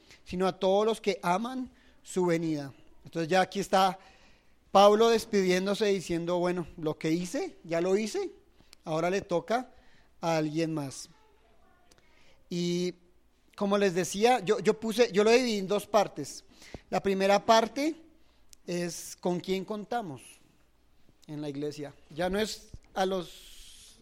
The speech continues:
ancianos, ahora es ustedes, ¿con quién contamos de acá? ¿Sí? Y, y de eso se trata. Vamos a ver un, un, un grupo de nombres, un grupo de personas que aquí simplemente menciona Pablo y pareciera, "Ah, no, sí, son las despedidas de Pablo y las recomendaciones de Pablo", pero en ca-, en,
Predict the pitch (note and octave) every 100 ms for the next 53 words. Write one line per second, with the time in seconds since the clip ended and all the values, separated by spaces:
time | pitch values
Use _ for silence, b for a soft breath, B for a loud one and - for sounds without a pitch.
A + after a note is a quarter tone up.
0 | - E3 D3+ F#3+ G#3 D#3+ D#3 E3 D#3+ F3
1 | - G3 F3+ - E3 D#3 F3 F3+ G#3 G3+
2 | F#3+ F#3+ F#3+ F3 D#3 C3+ - _ _ b
3 | b b b - - D#3+ E3 F3+ - b
4 | b b b - - F#3 G3 G#3 G3+ G3+
5 | B3+ B3+ A#3 A#3+ G#3 F#3+ G3 A#3+ G#3 A3
6 | A3+ A#3 A3 A3 A3 - A#3+ A3+ G#3 G#3+
7 | G#3+ A3 G#3 G3 G3+ G3+ G#3+ G#3+ A#3 F#3+
8 | F#3+ F3 F3+ A3 - E3+ F3 F3+ G#3 G#3
9 | G#3 G#3+ G#3+ F#3+ F#3 F#3 F#3 - G#3+ G#3+
10 | A3 - G#3+ E3+ F3 G3 A3 G#3 G#3 F3
11 | F#3 F3+ b b b _ F#3 F#3+ F3 F3+
12 | - E3 E3+ G3 - F#3 G3+ G3+ F3+ D#3+
13 | D3 C#3+ D3+ D3+ C#3 D3+ E3+ F#3 E3+ D#3+
14 | A3 B B B - G#3 G#3+ G3+ - A#3
15 | A#3+